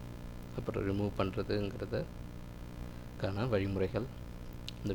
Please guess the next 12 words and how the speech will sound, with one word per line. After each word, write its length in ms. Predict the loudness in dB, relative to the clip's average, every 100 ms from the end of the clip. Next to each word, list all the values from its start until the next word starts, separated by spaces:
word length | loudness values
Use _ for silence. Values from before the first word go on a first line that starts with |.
| 2
வீடியோ 220 | 4 4 4
இது 80 | 2
வரைக்கும் 360 | 0 0 -2 0
பார்த்ததுக்கு 400 | -2 0 0 0
ரொம்ப 140 | 2 2
நன்றி. 400 | 2 2 2 2 0 -4 -4 -4 -4 -4 -2 6
உங்களுக்கு 260 | 8 8
இது 80 | 8 6
பயனுள்ளதாக 480 | 6 6 6 6 6
இருக்கும்னு 340 | 4 2 0 0 0
நினைக்கிறோம். 380 | 0 0 0 0 -2 -6 -6 -6 -6 -8 -8 -8 -4 0
எங்களை, 220 | 4 4